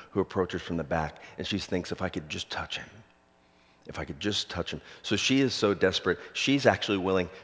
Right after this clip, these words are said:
to go into the crowd where she shouldn't be, right? 'Cause no one else is supposed to touch her. She's unclean.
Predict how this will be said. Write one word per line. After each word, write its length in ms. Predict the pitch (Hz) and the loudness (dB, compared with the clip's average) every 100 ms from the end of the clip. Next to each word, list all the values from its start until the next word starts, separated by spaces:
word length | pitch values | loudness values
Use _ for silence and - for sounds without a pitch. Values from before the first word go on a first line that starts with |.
| - | -6
to 60 | |
go 220 | 90 98 92 | 2 4 4
into 300 | 107 - 87 | 2 2 -2
the 80 | |
crowd 420 | 85 90 85 87 87 | -2 4 4 4 0
where 100 | 90 | -2
she 140 | 98 | -2
shouldn't 320 | - 104 101 | 2 2 4
be, 160 | 151 160 | 4 4
right? 280 | 90 110 - | 8 6 6
'Cause 180 | 110 | 2
no 100 | 113 | 6
one 140 | 120 123 | 8 8
else 180 | 170 120 | 6 4
is 80 | |
supposed 360 | - 120 113 - | 0 2 0 0
to 40 | |
touch 240 | - 170 - | 0 0 2
her. 220 | 85 - - - - | -2 -2 -10 -20 -12
She's 220 | - 113 | -4 4
unclean. 600 | 117 113 - 160 110 80 | 4 4 2 2 2 -2